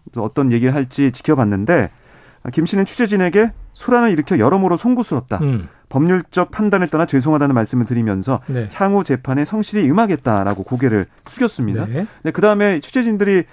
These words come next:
Speaker 1: 뭐 대장동, 예, 천화동의 일 호, 어, 이 지분 문제 관련해서 질문을 좀 해봤는데요. 답하지 않은 채 김 씨는 바로 차를 타고 구치소를 떠났어요.
Speaker 2: 음.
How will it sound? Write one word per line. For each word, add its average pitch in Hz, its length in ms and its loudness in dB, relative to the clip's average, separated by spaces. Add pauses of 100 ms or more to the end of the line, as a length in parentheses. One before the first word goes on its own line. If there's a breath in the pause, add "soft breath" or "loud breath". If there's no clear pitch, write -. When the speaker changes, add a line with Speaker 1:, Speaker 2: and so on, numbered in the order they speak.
(240 soft breath)
Speaker 1:
뭐 127 220 -6
대장동, 160 580 2
예, 131 60 -2
천화동의 202 420 0
일 143 100 6
호, 127 320 4
어, 107 240 -4
이 120 80 -2
지분 160 260 0
문제 123 260 2
관련해서 107 440 -4
질문을 143 320 0
좀 131 140 -4
해봤는데요. 160 600 -2 (500 soft breath)
답하지 170 320 -2
않은 143 140 0
채 147 80 -2
김 127 160 -2
씨는 131 180 -2
바로 120 160 -2
차를 240 240 -2
타고 143 420 0 (280 soft breath)
구치소를 131 400 -4
떠났어요. 139 600 -4
Speaker 2:
음. 127 200 -2